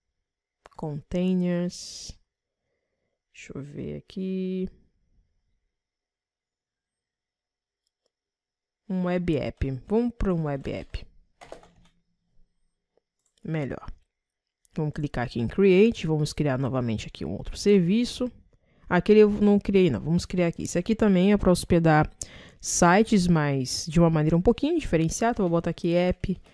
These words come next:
Bootcamp, é, Cloud. Esse nome tem que ser um nome único.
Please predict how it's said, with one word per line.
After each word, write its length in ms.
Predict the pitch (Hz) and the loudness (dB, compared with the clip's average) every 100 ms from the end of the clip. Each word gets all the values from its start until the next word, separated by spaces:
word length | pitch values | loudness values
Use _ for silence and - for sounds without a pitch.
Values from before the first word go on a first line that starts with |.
| - - - - 160 | -20 -20 -20 -14 -6
Bootcamp, 840 | 160 175 - - - 160 156 160 - - _ _ _ _ _ _ _ _ _ _ - | 0 0 0 -8 -6 -4 -2 -4 -6 -10 _ _ _ _ _ _ _ _ _ _ -10
é, 760 | 139 147 147 147 143 143 143 135 | -6 -4 -2 -2 -4 -4 -4 -6
Cloud. 600 | - 196 208 262 269 294 - - _ _ _ _ _ - _ _ _ _ _ _ _ _ _ _ _ _ | -2 2 2 0 -4 -10 -14 -20 _ _ _ _ _ -20 _ _ _ _ _ _ _ _ _ _ _ _
Esse 300 | 202 175 - | 4 4 6
nome 240 | 180 180 175 | 8 8 6
tem 160 | 170 | 4
que 80 | 170 | 2
ser 180 | - 180 | 4 6
um 100 | 175 | 6
nome 280 | 160 180 220 | 6 8 8
único. 560 | 196 262 277 - 302 | 10 8 4 0 -4